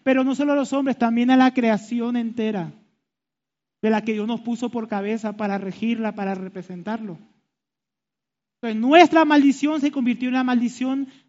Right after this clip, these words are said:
de la creación. Son consecuencias.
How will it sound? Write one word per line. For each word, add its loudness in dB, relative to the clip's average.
de 0
la 2
creación. -6
Son -4
consecuencias. 0